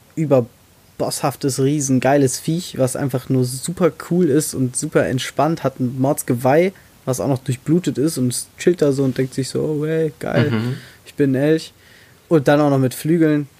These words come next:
Speaker 1: kannst überall hinfliegen, kannst geil rumsteppen, so. Die sind super zäh und einfach intelligente, coole Tiere.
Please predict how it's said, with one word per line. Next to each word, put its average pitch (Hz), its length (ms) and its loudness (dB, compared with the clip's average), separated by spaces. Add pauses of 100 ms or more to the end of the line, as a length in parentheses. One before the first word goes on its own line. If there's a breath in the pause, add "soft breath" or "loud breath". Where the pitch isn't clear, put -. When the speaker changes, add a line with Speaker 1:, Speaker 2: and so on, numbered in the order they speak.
Speaker 1:
kannst 135 240 -4
überall 135 260 2
hinfliegen, 139 600 0
kannst 135 260 -2
geil 139 160 2
rumsteppen, 135 720 -2
so. 127 360 0 (360)
Die 139 120 -2
sind 143 200 -2
super 143 480 2 (200)
zäh 160 480 4
und 131 240 0
einfach 131 240 -4 (540)
intelligente, 147 560 -2
coole 131 260 -2
Tiere. 117 300 -6